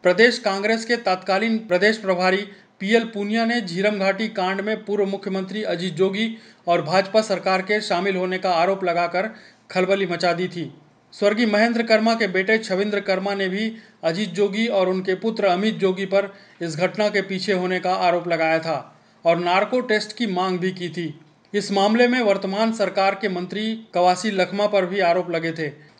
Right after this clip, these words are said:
घटना के अनुसार नक्सलियों ने तत्कालीन कांग्रेस प्रदेश अध्यक्ष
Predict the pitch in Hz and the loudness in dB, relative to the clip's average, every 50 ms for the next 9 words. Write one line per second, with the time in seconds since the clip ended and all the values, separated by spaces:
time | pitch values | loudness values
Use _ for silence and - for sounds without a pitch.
0 | _ 156 147 190 196 190 226 240 247 233 233 220 214 214 - 226 226 226 220 208 | _ -2 0 0 0 2 2 0 2 4 4 4 4 2 2 4 4 4 2 -2
1 | 196 190 - 208 190 202 226 226 226 233 226 226 190 185 180 - 190 185 196 226 | -4 -2 0 0 0 2 2 0 0 0 0 0 -2 -2 -2 0 -2 0 0 0
2 | 226 220 226 180 175 180 185 208 226 226 226 - 202 190 190 208 214 214 208 185 | -2 0 0 0 2 2 4 2 2 2 0 -2 -2 0 2 2 0 0 0 -2
3 | 175 180 208 220 214 - | 0 0 -2 -2 -2 -6